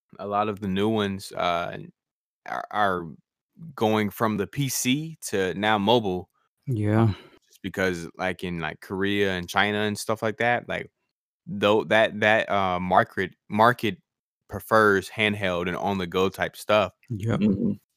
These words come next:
Speaker 1: And so most games are tailored to your phone because you can just take it and go instead of an actual console. That those sales are actually, it's not what many people do there. They actually, you know, play stuff, like, on their phone and, and on the go and everything over there. So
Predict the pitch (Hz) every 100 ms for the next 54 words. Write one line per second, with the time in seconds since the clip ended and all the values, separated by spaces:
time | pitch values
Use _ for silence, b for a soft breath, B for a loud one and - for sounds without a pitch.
0 | 87 - - 90 80 - 64 92 104 101
1 | 90 98 101 87 85 104 98 87 - 123
2 | 110 101 95 - _ 92 87 123 147 117
3 | 101 95 95 92 98 92 90 87 - 92
4 | 85 85 90 95 92 87 95 - 87 85
5 | 80 _ _ _ - 90 85 82 82 -
6 | 104 92 - 82 82 87 92 95 95 90
7 | 82 85 92 - 90 87 - - _ _
8 | _ _ _ - 101 101 92 95 92 101
9 | 95 87 85 98 90 82 80 87 - 82
10 | _ 95 71 95 _ _ - 85 85 80
11 | 82 87 85 - 90 85 85 - 92 87
12 | 85 - 90 87 - - - 80 80 -
13 | - - - - - 80